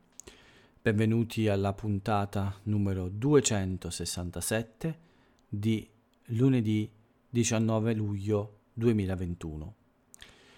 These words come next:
E come ogni giorno, come ogni settimana, come ogni lunedì, anche oggi è arrivato il momento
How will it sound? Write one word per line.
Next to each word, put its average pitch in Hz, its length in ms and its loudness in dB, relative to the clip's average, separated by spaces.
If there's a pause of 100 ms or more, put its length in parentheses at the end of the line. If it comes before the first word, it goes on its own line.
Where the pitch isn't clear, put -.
(200)
E 104 80 -8
come 107 260 2
ogni 98 220 0
giorno, 160 680 6
come 92 220 -4
ogni 90 180 -6
settimana, 107 880 -2 (200)
come 98 260 -4
ogni 85 260 -4
lunedì, 104 540 -2 (460)
anche 117 280 -2
oggi 104 480 2 (460)
è 113 100 0
arrivato 107 460 2
il 123 60 2
momento 98 640 -2